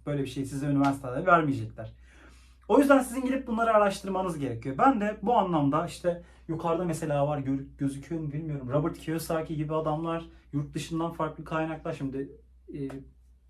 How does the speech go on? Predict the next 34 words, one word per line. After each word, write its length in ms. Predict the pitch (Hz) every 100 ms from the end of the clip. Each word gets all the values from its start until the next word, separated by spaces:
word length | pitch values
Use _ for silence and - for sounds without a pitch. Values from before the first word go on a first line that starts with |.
| _ _ _ _
yani 320 | 143 143 151 151
yatırım 340 | 156 160 175
tavsiyesi 400 | 175 165 175 -
değildir, 200 | 185 151
o 100 | 139
anlamda 280 | 139 147 151
bir 40 |
şey 120 | 151
söylemeyeyim, 400 | 151 156 180 143
yanlış 280 | 127 131 139
anlaşılmasın. 680 | 139 139 190 190 151 269 277 - - - - - - -
Kendi 600 | - 180 214 240 294 -
adıma 560 | - 220 185 185 277 - - 180
bu 120 | 226
gelişimleri 520 | 208 151 147 131 127
sağladım. 440 | - 131 127 135
Bu 140 | 160 -
üç 180 | 240 208
sene 240 | 208 196
içerisinde 560 | 208 170 139 147 127 120
bunu 160 | 156 247
yapmam, 480 | 233 - 240 277 - - _
şu 260 | - 196 233
anki 240 | 254 214
ev 320 | - 208 226
düzenini 460 | 196 202 196 208 -
kurmam, 480 | 185 165 160 139 - -
kira 360 | - 151 160 190
ihtiyaçlarım, 680 | 196 202 190 185 - 185 165
işte 220 | - 147
aracım 480 | 151 151 165 185 185
olsun, 280 | 165 165
farklı 360 | 143 151 147 214
şeyleri 540 | - 175 147 190 269